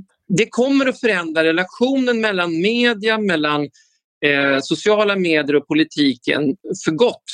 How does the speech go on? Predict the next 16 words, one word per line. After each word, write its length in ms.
Vi 60
har 60
redan 180
sett 260
det 320
i, 220
i 80
U 100
S 180
A, 260
i 400
Storbritannien. 760
Ja. 180
Så 120
det, 200
det, 140